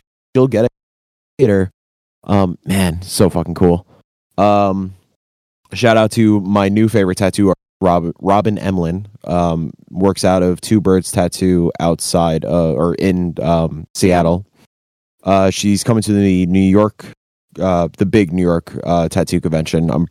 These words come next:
good. I might get another piece done by her. Um, super cool, super down to earth. Um, yeah, uh,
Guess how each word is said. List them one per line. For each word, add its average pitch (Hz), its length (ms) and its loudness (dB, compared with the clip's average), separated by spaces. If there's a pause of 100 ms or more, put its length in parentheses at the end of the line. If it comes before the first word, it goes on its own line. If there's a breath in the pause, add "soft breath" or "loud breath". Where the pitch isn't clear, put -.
(160)
good. 71 260 -2 (100)
I 104 100 4
might 113 180 4
get 87 120 2
another 82 260 2
piece 82 220 -2
done 80 300 0
by 82 140 0
her. 82 240 0 (100)
Um, 80 320 -2 (480)
super 95 300 2
cool, 90 220 2
super 95 220 -2
down 87 180 0
to 80 60 -4
earth. 82 420 -2 (140)
Um, 80 440 -4 (1080)
yeah, 123 260 4
uh, 110 280 4